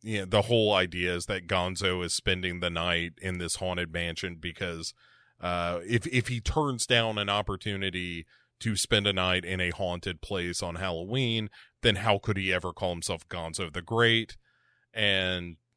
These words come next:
uh, Kermit, or some bizarre facsimile of Kermit that doesn't sound like Kermit the Frog, uh, tells him early on, like, "You don't have to be,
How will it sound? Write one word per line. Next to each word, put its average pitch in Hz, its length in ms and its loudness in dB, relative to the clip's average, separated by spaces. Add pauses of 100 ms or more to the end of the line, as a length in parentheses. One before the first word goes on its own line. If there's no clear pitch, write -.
(100)
uh, 92 400 2
Kermit, 110 580 2
or 92 500 0
some 90 420 -2 (280)
bizarre 92 460 2
facsimile 90 640 0
of 87 100 -6
Kermit 90 360 -2
that 90 120 -2
doesn't 90 300 -4
sound 92 180 -4
like 87 140 -4
Kermit 92 260 -6
the 87 100 -6
Frog, 87 440 -4 (680)
uh, 101 240 4
tells 104 380 4
him 110 120 2
early 165 340 4
on, 113 300 4
like, 92 200 -2 (360)
"You 147 160 2
don't 160 220 6
have 139 240 0
to 135 100 -2
be, 104 420 -6